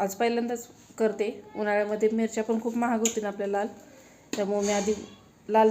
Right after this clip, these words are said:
तिखट आणि मसाला करून घेते. लाल तिखट बनवून झाले, मी त्याची वेळ शूट नव्हतं केलं. त्याला काहीच नाही, फक्त मिरच्या आणून उन्हात वाळवल्या होत्या आणि दळून आणल्या होत्या. तर आता मी आज मसाला बनवणार आहे. काय काय टाकते मी मसाल्यामध्ये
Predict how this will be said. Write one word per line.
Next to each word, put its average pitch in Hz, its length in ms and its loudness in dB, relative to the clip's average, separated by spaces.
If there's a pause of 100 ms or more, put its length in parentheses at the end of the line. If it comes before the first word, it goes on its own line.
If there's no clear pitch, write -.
तिखट 233 260 0
आणि 220 420 2 (220)
मसाला 220 360 2
करून 220 280 2
घेते. 220 380 -2 (180)
लाल 214 160 6
तिखट 233 240 0
बनवून 254 380 2
झाले, 214 240 0
मी 220 100 0
त्याची 214 280 -2
वेळ 226 260 4 (260)
शूट 220 280 2
नव्हतं 233 260 0
केलं. 220 240 -2 (800)
त्याला 226 180 10
काहीच 226 240 2
नाही, 220 160 0 (120)
फक्त 226 160 0
मिरच्या 226 400 4
आणून 220 180 2 (680)
उन्हात 233 260 6
वाळवल्या 233 420 8
होत्या 233 280 0 (160)
आणि 202 220 0
दळून 220 420 6
आणल्या 202 280 2
होत्या. 190 200 -2 (1120)
तर 196 60 -2
आता 196 180 2
मी 214 140 4
आज 214 160 4
मसाला 247 340 2
बनवणार 233 240 4
आहे. 214 200 0
काय 226 360 0
काय 226 140 4
टाकते 226 280 2
मी 202 60 -2
मसाल्यामध्ये 202 640 -2